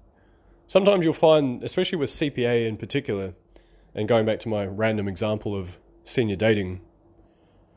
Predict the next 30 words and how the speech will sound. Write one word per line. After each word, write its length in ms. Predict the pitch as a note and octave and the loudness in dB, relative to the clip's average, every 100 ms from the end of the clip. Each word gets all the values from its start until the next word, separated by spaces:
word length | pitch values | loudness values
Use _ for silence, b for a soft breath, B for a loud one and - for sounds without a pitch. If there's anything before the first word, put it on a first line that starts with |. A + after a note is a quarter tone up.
| b b b b _ _ _ C#3+ | b b b b _ _ _ 2
what 160 | F3 | 2
you'll 100 | A3 | 4
find 420 | - - E3 C#3+ A2 | 2 6 6 6 0
is 460 | A#2 A#2 A2 - - _ | -4 -4 -6 -10 -16 _
sometimes 680 | - E3+ F3 D#3 C#3 A#2 G2 | -4 -4 2 2 2 -2 -6
the 320 | A#2 A2+ G#2+ | -8 -6 -6
networks 800 | A2+ C3 D#3+ C3 A2 - - - - _ _ - | -4 -2 0 -2 -2 -4 -6 -8 -14 _ _ -6
have 280 | B2 G#2 G#2 | -6 -4 -2
different 320 | C3+ A#2 G2+ | -2 -2 -4
variants 540 | F#2 B2 A#2 G#2 - - | 0 2 2 0 -6 -4
of 300 | G#2 G2+ - | -2 -2 -4
landing 380 | G#2 A2+ A2 G2 | -2 0 -2 -6
page. 440 | - D2 - - _ b b b b b _ _ _ _ _ _ _ _ _ _ | -10 -10 -12 -16 _ b b b b b _ _ _ _ _ _ _ _ _ _
So 520 | - A#2 A2+ G#2+ G#2 - _ _ - | 0 2 2 0 -2 -6 _ _ 2
ask 300 | C#3 D#3 D3+ | 2 2 2
your 180 | C#3 | 2
affiliate 420 | A#2 - C#3+ C3+ A2 | 2 0 2 2 0
manager 480 | G#2+ G2+ G2 F#2+ - _ _ | -4 -6 -8 -10 -12 _ _
for 180 | - A#2+ | -6 -4
the 100 | G#2+ | -2
C 220 | G2+ B2 | -2 -4
P 140 | G#2+ G#2+ | -2 -2
A 120 | G2 | 0
network, 580 | A2 F#2 F#2 D2 - - _ b b b b b b b b _ _ - | -2 -4 -8 -10 -14 -20 _ b b b b b b b b _ _ 0
"Hey, 260 | A#2 F2+ - | 2 2 -6
which 180 | A2+ - | -8 -4
one 160 | G#2+ | -4
is 100 | G2+ | -6
converting 440 | - G#2 G2+ G2+ F2+ | -8 -4 -2 -2 -4
better?" 260 | F#2+ F#2 | -6 -8